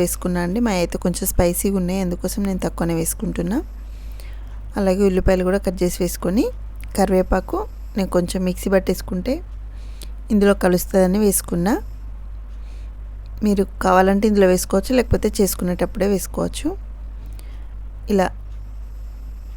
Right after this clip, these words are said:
బాగా మెత్తగా కాకుండా తిప్పేసుకొని పచ్చిమిర్చి తిరిగేంత వరకు మిక్సీ పట్టేసుకోవాలి. తర్వాత కొంచెం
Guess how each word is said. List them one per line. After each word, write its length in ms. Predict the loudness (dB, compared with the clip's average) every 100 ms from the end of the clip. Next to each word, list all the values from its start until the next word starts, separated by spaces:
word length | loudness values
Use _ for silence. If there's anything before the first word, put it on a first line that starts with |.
| -6 2
బాగా 280 | 4 6 6
మెత్తగా 440 | 4 2 2 6 6 6
కాకుండా 440 | 4 2 2 2 0 -4 -12 -12 -12 -12 -10 -10 -10 -10 -12 -12 -12 -10 -10 -12 -10 -12 -12 -12 -12 -12 -12 -12 -6
తిప్పేసుకొని 560 | 2 4 4 2 2 4 4
పచ్చిమిర్చి 500 | 4 2 2 0 -2 0
తిరిగేంత 480 | 2 4 2 2 2 2
వరకు 240 | 2 2 2
మిక్సీ 200 | 2 2
పట్టేసుకోవాలి. 580 | 2 2 -4 -2 2 2 0 -6 -12 -10 -10 6
తర్వాత 240 | 8 10 8 6
కొంచెం 260 | 6 4